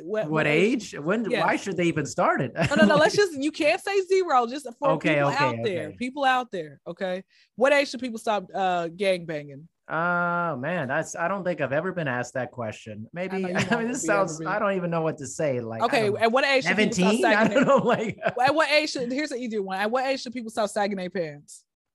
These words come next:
Speaker 2: Stop sagging? Oh, man, very early in life. Definitely before you be, like, twenty-one. Before that, you gotta stop
Speaker 1: At,
Speaker 2: it,
Speaker 1: at
Speaker 2: man.
Speaker 1: what age should you stop going back and, uh, forth to jail for no reason?
Speaker 2: Oh, my, <laughs> back and forth to jail for no reason?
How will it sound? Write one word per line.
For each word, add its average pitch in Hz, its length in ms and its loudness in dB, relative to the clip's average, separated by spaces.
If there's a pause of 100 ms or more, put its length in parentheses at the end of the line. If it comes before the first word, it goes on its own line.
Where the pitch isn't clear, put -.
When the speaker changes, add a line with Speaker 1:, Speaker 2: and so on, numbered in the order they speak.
Speaker 2:
Stop 143 260 -2
sagging? 160 380 0
Oh, 147 240 2
man, 123 320 -2
very 156 260 2
early 127 360 0
in 110 80 -6
life. 104 300 -8 (100)
Definitely 170 340 0
before 143 360 -2
you 127 100 -2
be, 127 160 -10 (100)
like, 120 160 -4
twenty-one. 101 580 -8
Before 127 300 -6
that, 73 240 -10
you 147 80 -14
gotta 135 220 -2
stop - 160 -6
Speaker 1:
At, 226 80 4
Speaker 2:
it, 190 60 -4
Speaker 1:
at - 60 -20 (140)
Speaker 2:
man. 226 60 0
Speaker 1:
what 269 200 2
age 262 240 2
should 220 160 -10
you 233 60 -8
stop 214 260 -2
going 208 260 -2
back 202 220 0
and, 196 220 -8
uh, 185 160 -2
forth 202 300 -2
to 196 80 -12
jail 190 240 0
for 180 160 -12
no 185 160 -4
reason? 160 440 -6 (420)
Speaker 2:
Oh, 175 180 0
my, 143 280 2
<laughs> - 0 -
back 156 460 0
and 160 160 -2
forth 165 280 0
to 175 100 -2
jail 220 320 4
for 233 120 4
no 208 220 4
reason? 214 480 2